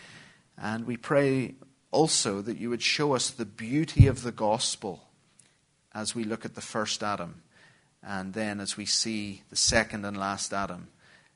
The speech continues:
even more beautiful as, uh,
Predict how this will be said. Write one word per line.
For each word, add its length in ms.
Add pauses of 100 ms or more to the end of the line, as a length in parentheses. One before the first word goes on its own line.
(140)
even 360
more 520 (320)
beautiful 580 (580)
as, 480
uh, 180